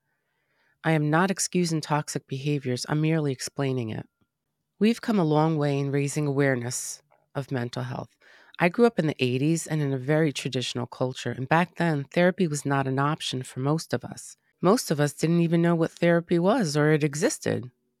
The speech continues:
Back then, everything stayed behind closed doors. It's incredible how many different types of resources and support we have to learn about ourselves. And this is part of the work needed for growth so that we can continue to evolve,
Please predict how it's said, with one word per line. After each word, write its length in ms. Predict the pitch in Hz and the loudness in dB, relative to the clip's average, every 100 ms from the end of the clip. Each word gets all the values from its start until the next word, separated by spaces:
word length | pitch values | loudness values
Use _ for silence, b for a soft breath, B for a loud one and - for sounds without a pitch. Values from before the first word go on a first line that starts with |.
| _ _ | _ _
Back 280 | 160 170 - | 2 2 0
then, 200 | 165 165 | 0 0
everything 460 | 143 160 - 165 | -2 -4 -2 -2
stayed 300 | 170 - 156 | 0 -2 -2
behind 320 | 147 143 139 135 | -2 -4 -4 -4
closed 340 | 127 123 120 | -4 -4 -4
doors. 500 | - 117 120 - - _ _ _ _ _ _ _ _ _ _ - | -8 -8 -8 -14 -18 _ _ _ _ _ _ _ _ _ _ -8
It's 160 | 175 | 0
incredible 520 | 190 185 208 226 262 233 | 2 2 4 4 2 2
how 120 | 202 | 2
many 220 | 185 165 | 4 2
different 340 | 147 160 151 | 2 0 -2
types 300 | - 156 - | 0 -2 -2
of 120 | 151 139 | -4 -2
resources 640 | 165 - 180 180 - 160 | -2 0 -2 -2 -4 -8
and 80 | 156 | -8
support 480 | - - - 175 160 | -8 -12 -2 0 0
we 100 | 143 | -4
have 360 | 143 156 147 - | -6 -4 -4 -4
to 120 | - | -4
learn 220 | 147 165 | 0 0
about 260 | 185 156 139 | 0 -2 -4
ourselves. 680 | 131 - 117 - - - - _ _ _ _ _ _ _ | -4 -2 -4 -4 -10 -14 -16 _ _ _ _ _ _ _
And 140 | 170 190 | 2 2
this 140 | - | 2
is 80 | - | -2
part 180 | - 208 | 2 4
of 80 | |
the 80 | 175 | 4
work 300 | 156 160 - | 4 2 2
needed 320 | 151 147 147 | 0 0 0
for 120 | - 135 | -2 -2
growth 360 | 160 135 131 | 0 0 -2
so 180 | - 147 | -2 0
that 140 | 147 | 0
we 100 | 147 | -2
can 160 | - 147 | -6 -8
continue 560 | - 147 147 226 233 185 | -6 -6 -4 0 0 0
to 220 | - 151 | 0 0
evolve, 680 | 139 190 170 127 139 - | 2 2 2 0 -2 -6